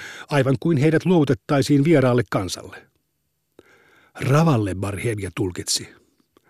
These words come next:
"Vaimosi kuolee ja lapsesi päätyvät toisen vaimon armoille." Olihan Rava sanonut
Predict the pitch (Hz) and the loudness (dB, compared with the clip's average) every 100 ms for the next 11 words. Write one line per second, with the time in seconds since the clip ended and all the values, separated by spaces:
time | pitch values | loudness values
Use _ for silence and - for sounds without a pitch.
0 | _ 156 151 131 - - 151 123 101 95 | _ 4 4 4 0 2 2 2 -2 -6
1 | 90 - - 139 135 143 123 107 - 127 | -10 -14 -6 0 2 2 -2 -2 0 0
2 | 113 113 101 - - - 151 113 107 117 | 0 -2 -4 -12 -10 -4 -2 -2 -4 -2
3 | 117 98 - 127 107 85 92 - _ _ | -4 -4 -6 -8 -6 -10 -14 -20 _ _
4 | _ _ _ _ _ - - - - - | _ _ _ _ _ -20 -18 -18 -20 -4
5 | 175 214 175 165 196 175 - 165 170 165 | 2 4 4 4 2 0 0 0 2 2